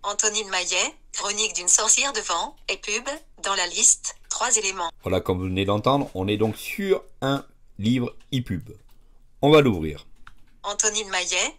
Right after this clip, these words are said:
Speaker 1: Chronique d'une sorcière de vent. Chargement.
Speaker 2: Notre bouquin chargé, on a maintenant différents boutons accessibles tout en haut de l'appareil.
Speaker 1: Revenir en haut de la page, recherche.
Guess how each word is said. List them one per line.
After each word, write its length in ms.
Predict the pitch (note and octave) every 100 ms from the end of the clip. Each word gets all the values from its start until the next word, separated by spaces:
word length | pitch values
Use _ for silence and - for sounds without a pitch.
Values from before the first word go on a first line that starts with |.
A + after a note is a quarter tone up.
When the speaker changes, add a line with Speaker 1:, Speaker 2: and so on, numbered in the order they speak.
| -
Speaker 1:
Chronique 400 | - B3 A3+ C4+
d'une 140 | A#3 A#3+
sorcière 520 | - B3+ - B3+ C#4
de 60 | G#3+
vent. 280 | E3+ - - - -
Chargement. 680 | - D#3+ D#3 - D#3 C#3 - - - -
Speaker 2:
Notre 280 | G2+ A2 -
bouquin 340 | F#2+ F#2+ G#2+ F#2+
chargé, 640 | A#2 G#2+ G#2 C#3+ E3+ - - - - - -
on 120 | A#2+
a 80 | B2
maintenant 640 | C#3 G2 - G2 B2 C#3+ - - -
différents 520 | G#2 C#3+ - B2 G2+
boutons 460 | F2+ E2 A2+ A#2+ -
accessibles 760 | A2+ - - F#2+ - A#2 A#2+ - - - -
tout 220 | G#3+ -
en 80 | A#2
haut 300 | G#2+ B2 - -
de 140 | A2+
l'appareil. 580 | C#3+ B2 F#2 E2 D#2 - - -
Speaker 1:
Revenir 420 | F#3+ F3+ F3 E3+
en 220 | E3+ E3+
haut 100 | A#3
de 100 | A3 F#3
la 80 |
page, 480 | - F3 A#3 C#4+ - - - -
recherche. 680 | - - - D3+ - -